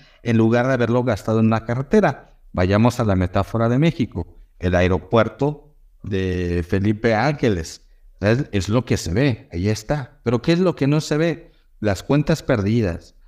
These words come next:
le-, eh, la deuda que se generó y que se seguirá pagando durante décadas por la cancelación del otro aeropuerto, eh, del nuevo aeropuerto que, que canceló, que ya n-, que ya no va a existir.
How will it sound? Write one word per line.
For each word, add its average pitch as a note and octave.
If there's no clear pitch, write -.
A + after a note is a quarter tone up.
le-, F#2
eh, A2+
la A2+
deuda D#3
que -
se -
generó G#2
y A#2
que A#2
se G2+
seguirá G2+
pagando A2+
durante F#2+
décadas A#2
por F3
la D3
cancelación A2+
del A2
otro G#2
aeropuerto, A2+
eh, F#2
del F#2
nuevo G#2+
aeropuerto A2+
que, D#2+
que F2
canceló, D3
que A#2
ya G#2+
n-, A2+
que G2
ya G#2
no B2+
va C#3
a -
existir. A#3+